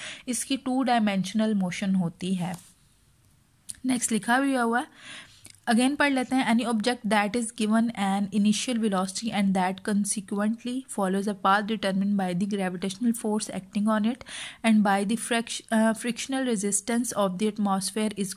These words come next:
called as projectile। तो इस किस्म के ऑब्जेक्ट को आप क्या बोलेंगे? प्रोजेक्टाइल है। अच्छा जी, इसकी काफ़ी सारी एग्जांपल्स हैं। Missile shoot from a gun, a rocket after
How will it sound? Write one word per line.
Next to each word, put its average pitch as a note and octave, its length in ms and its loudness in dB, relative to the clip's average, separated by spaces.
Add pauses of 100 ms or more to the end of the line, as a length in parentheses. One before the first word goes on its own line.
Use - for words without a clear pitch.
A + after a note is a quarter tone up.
called F3+ 320 0
as G#3 100 -8
projectile। - 800 -8 (300)
तो - 80 -14
इस B3 200 -2
किस्म A#3 280 2
के A#3 80 -2
ऑब्जेक्ट G3+ 340 -4
को G#3+ 120 -4
आप G3 160 -2
क्या F#3+ 160 -2
बोलेंगे? F3+ 380 -2 (420)
प्रोजेक्टाइल F#3 800 -2
है। A3+ 60 -8 (840)
अच्छा A3+ 200 -4
जी, B3 120 -2
इसकी B3+ 240 -4
काफ़ी B3+ 260 -2
सारी C#4 160 0
एग्जांपल्स A#3+ 600 0
हैं। A#3+ 280 -2 (400)
Missile A#3+ 420 2
shoot A#3 320 -2
from A#3 220 0
a G#3 100 -2
gun, G#3 220 0 (1300)
a A3 60 2
rocket A3 560 0
after B3 300 -4